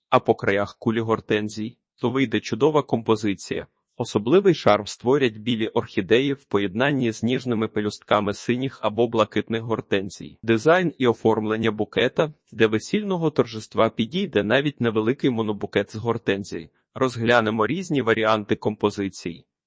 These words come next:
Тим більше, що скласти їх не складе великих труднощів. Букет нареченої з синьою гортензією і білими трояндами.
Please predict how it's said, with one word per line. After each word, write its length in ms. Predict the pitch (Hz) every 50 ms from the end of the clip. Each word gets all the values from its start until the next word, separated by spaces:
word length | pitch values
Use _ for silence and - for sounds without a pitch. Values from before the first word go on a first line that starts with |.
| _
Тим 200 | - 202 226 220
більше, 360 | 180 185 - - - - -
що 180 | 110 - - 107
скласти 520 | - - - 110 110 117 117 - - -
їх 220 | 139 147 139 - -
не 100 | 131 117
складе 400 | - - - 113 110 107 120 117
великих 460 | 110 120 120 127 120 - - 110 -
труднощів. 720 | - - 113 107 95 98 90 85 - - - 85 - _ _ _ -
Букет 440 | 110 107 110 - - 123 110 - -
нареченої 600 | 113 107 113 120 139 - - 160 135 123 113 107
з 60 | -
синьою 440 | - - - 117 110 110 104 104 101
гортензією 800 | 107 110 104 - - 156 165 165 156 143 160 151 147 143 131 -
і 120 | - 127 110
білими 420 | 110 135 170 170 156 143 117 110
трояндами. 720 | - - 101 95 95 101 104 107 110 104 107 104 110 110